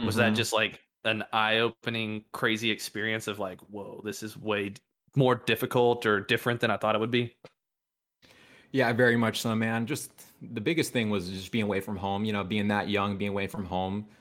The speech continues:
Speaker 2: from all my friends for, for that amount of time. Um, it just made me grow up, r-, grow up really fast. You know what I mean? Um, but I loved it. I,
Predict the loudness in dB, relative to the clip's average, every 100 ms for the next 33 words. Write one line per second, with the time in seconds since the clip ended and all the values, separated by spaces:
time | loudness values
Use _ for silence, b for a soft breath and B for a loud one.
0 | b _ -14 -8 -4 -4 -2 -2 -2 -2
1 | -2 -2 -2 2 2 2 0 0 -4 -2
2 | -2 0 -4 -8 b b b b _ -2
3 | 0 2 -2 -6 -4 0 2 4 6 4
4 | 2 4 4 4 0 -4 -4 -2 0 2
5 | 0 0 0 0 -2 -4 -4 -4 -12 -16
6 | _ _ _ _ _ -8 -6 -4 -2 -2
7 | -4 -8 b b b b _ _ 0 0
8 | -2 -10 -16 -20 _ _ _ _ -20 _
9 | _ _ 0 2 4 4 4 4 4